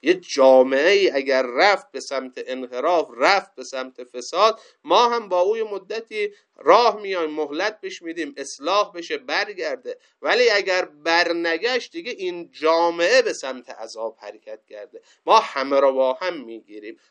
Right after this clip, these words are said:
آخر و عاقبت هم باید برگردن پیش ما، حساب و کتاب پس بدن. پس اینجا هم جای ترس است، چه اون جایی که شخص گناه می‌کند،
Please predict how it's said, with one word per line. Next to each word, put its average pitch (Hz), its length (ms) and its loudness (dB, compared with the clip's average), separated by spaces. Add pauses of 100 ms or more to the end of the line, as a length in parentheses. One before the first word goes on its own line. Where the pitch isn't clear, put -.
آخر 170 460 2
و - 20 2
عاقبت 185 600 -2
هم 160 160 -12
باید 165 360 -6
برگردن 156 720 -4
پیش 156 380 -14
ما، 151 360 -4 (160)
حساب 113 360 -10
و 110 60 -18
کتاب 104 420 -14
پس - 280 -18
بدن. 95 220 -4 (300)
پس 202 280 2
اینجا 214 480 2
هم 226 260 0
جای 175 420 0
ترس 139 500 -6
است، 110 260 -6
چه 214 120 -2
اون 214 220 2
جایی 208 340 0
که 170 120 -10
شخص 202 460 -2 (120)
گناه 185 360 -2
می‌کند، 165 640 -4